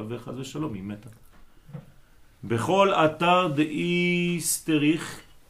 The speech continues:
כתילת", בכל מקום שנשרח, הסירחה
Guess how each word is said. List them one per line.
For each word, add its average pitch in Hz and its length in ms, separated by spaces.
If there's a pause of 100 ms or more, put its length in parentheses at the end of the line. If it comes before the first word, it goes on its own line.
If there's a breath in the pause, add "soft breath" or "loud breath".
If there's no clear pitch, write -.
(600)
כתילת", 143 560
בכל 113 340
מקום 196 360
שנשרח, 156 840
הסירחה 208 640